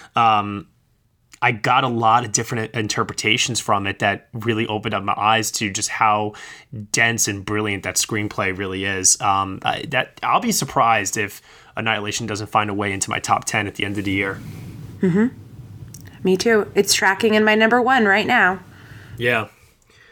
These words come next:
Speaker 1: Uh, have you seen Ready Player One yet?
Speaker 2: Oh, no, that's, I'm going to see that in just about an hour now. An hour and
Speaker 1: Oh, oh,
Speaker 2: counting.
Speaker 1: that's right.
Speaker 2: Yeah.
Speaker 1: Gotcha.
Speaker 2: <laughs>
Speaker 1: Gotcha. I for-, I forgot you said that before.
Speaker 2: Yeah.
Speaker 1: Yeah, that would, that would just get s-, probably sa-,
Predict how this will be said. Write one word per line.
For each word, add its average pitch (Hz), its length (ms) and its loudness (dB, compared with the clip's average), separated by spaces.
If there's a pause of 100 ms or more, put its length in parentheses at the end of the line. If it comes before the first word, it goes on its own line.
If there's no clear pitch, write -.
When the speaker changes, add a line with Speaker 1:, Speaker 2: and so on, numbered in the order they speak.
(180)
Speaker 1:
Uh, 131 600 4 (400)
have 151 160 0
you 165 60 2
seen 160 180 2
Ready 143 180 2
Player 135 200 2
One 127 200 2
yet? 107 200 -2 (260)
Speaker 2:
Oh, 226 40 4
no, 302 180 2
that's, 196 320 -2
I'm 202 120 2
going 208 320 0
to 196 60 -2
see 196 160 0
that 156 280 0
in 160 180 -8
just - 300 -4
about 156 340 -2
an 196 100 -2
hour 214 340 2
now. 85 320 0 (340)
An 185 100 -4
hour 214 240 2
and 208 100 0
Speaker 1:
Oh, 196 60 4
oh, 196 40 2
Speaker 2:
counting. 175 240 2
Speaker 1:
that's 156 220 2
right. 151 140 4
Speaker 2:
Yeah. 175 240 2
Speaker 1:
Gotcha. 196 580 0
Speaker 2:
<laughs> - 40 -6
Speaker 1:
Gotcha. 117 380 -2
I 113 40 -6
for-, 160 180 -4
I - 80 0
forgot 127 260 0
you 110 60 -2
said 104 160 -6
that 101 140 0
before. - 240 -2
Speaker 2:
Yeah. - 140 2 (360)
Speaker 1:
Yeah, 151 560 2
that 190 200 0
would, 180 160 -6
that 214 120 2
would 175 160 -2
just 160 220 0
get 135 240 0 (160)
s-, - 100 -4
probably 123 340 -2
sa-, 123 340 2